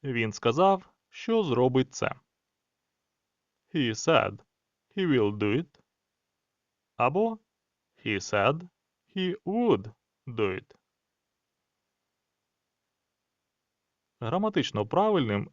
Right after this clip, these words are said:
є лише другий варіант. He said he would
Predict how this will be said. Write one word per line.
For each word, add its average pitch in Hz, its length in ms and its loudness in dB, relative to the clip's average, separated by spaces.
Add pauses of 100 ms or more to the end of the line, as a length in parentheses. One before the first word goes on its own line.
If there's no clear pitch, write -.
є 147 260 -2
лише 185 400 0
другий 117 640 0 (140)
варіант. 113 500 -4 (1080)
He 151 80 -2
said 110 560 2 (480)
he 175 260 -2 (140)
would 196 540 0